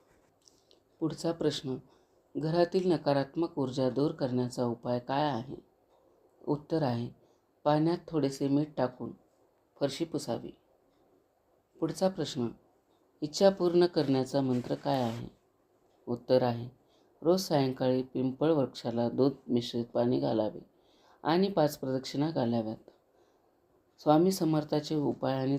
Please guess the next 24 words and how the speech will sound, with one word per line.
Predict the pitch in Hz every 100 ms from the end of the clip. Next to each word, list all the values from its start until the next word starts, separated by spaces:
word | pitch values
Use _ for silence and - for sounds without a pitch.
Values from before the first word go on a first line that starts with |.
| 135
तोडगे. | 120 - - - _ _ _ _ _ _ _ _
घरातील | 123 127 123 127 123 -
वातावरणात | - 120 - 120 120 120 120 120 123 - _ _ _ _ _
शांत | - 151 151 160
आणि | 151 139
प्रसन्न | 135 135 - 135 151
बनते. | 135 104 110 - _ _
स्वामी | - 131 143
महाराजांचे | 170 160 147 139 139 135 139
नामस्मरण | 127 123 127 - 131 127 107 _ _ _ _ _ 135
आणि | 160
स्तोत्र | 180 - 147 147 139
पठण | 139 127 151 165
घरातील | 147 127 123 127 123 147 _ _ _ _ _ _ -
नकारात्मक | 139 151 156 165 180 180 -
ऊर्जा | 131 131 127
दूर | 135
करते | 131 127 120 - - _ _ _ _ -
आणि | 123 127
सकारात्मक | 131 127 131 131 135 160 160
ऊर्जा | 123 - 127
निर्माण | 123 120 131
करते. | 156 - - - - _ _ _ _ _
स्वामी | - 151 165 196 214